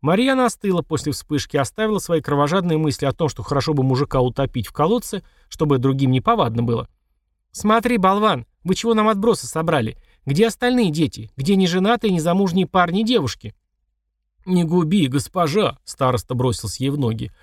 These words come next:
"Вот эти убогие, им всё равно жить да мучиться, на молодых и здоровых зачем убивать?" "Ты чего, с дуба рухнул, старый?"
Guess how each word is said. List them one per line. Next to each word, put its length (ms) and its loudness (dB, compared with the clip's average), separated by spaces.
"Вот 200 2
эти 200 2
убогие, 480 2
им 60 0
всё 160 -2
равно 200 2
жить 220 0
да 100 4
мучиться, 480 -2
на 60 -4
молодых 420 2
и 40 2
здоровых 460 2
зачем 380 0
убивать?" 400 0
"Ты 100 -2
чего, 280 0
с 60 0
дуба 280 0
рухнул, 300 -2
старый?" 440 -2